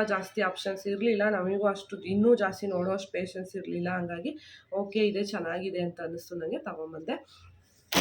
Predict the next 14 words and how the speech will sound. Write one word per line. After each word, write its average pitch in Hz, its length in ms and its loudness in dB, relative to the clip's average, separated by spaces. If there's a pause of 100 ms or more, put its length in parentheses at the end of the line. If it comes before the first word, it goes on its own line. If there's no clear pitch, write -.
(220)
ಇದು 208 180 4
ಬಿಟ್ಟು 208 320 4
ನೆಕ್ಸ್ಟು 202 680 2 (520)
ನಂದು, 208 480 6 (800)
ಆ, 185 360 0 (340)
ತುಂಬಾನೇ 226 400 6
ಜಾಸ್ತಿ 208 340 4
ನೋಡಿದೆ 214 360 6
ಅಂತಲೇ 220 300 4
ಹೇಳ್ಬೋದು. 196 500 2 (480)
ತುಂಬ 220 220 4
ಯೋಚನೆ 214 420 6
ಮಾಡಿ 220 440 4 (220)
ಫೈನಲಾಗಿ 208 720 2